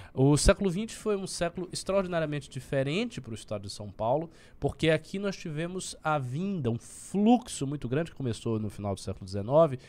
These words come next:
de imigrantes italianos, libaneses, alemães e tal, e que vieram com uma nova cultura capitalista pra São Paulo, tentando ganhar a vida aqui,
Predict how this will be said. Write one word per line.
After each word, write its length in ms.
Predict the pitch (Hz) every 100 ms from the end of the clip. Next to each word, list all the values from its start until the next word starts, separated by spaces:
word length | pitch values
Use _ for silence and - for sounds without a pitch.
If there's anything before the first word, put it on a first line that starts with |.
| - - -
de 120 | 151
imigrantes 540 | 180 165 147 143 131
italianos, 840 | - - 175 196 208 196 170 139 123
libaneses, 840 | 135 156 165 185 180 156 131 117
alemães 800 | 117 127 123 139 170 160 127 110
e 40 |
tal, 200 | - 156 - - - -
e 80 | 185
que 160 | - 214
vieram 540 | 196 202 220 285 311
com 120 | -
uma 220 | 214 196 170
nova 480 | 170 202 226 170
cultura 460 | 170 165 151 151 147
capitalista 920 | - 131 - 139 127 139 202 - 165
pra 160 | 147 127
São 220 | 117 98
Paulo, 320 | - 135 170
tentando 400 | - 123 151 156
ganhar 400 | 131 135 143 156
a 80 | 135
vida 640 | 101 110 156 147 120 107
aqui, 500 | 107 - - 131 170